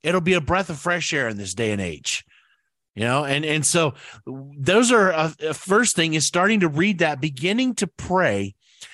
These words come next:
and starting with an attitude of prayer before you do anything,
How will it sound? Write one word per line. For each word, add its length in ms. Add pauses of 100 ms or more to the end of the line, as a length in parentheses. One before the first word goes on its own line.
(260)
and 180
starting 640
with 200
an 140
attitude 600
of 180
prayer 400
before 460
you 200
do 360
anything, 760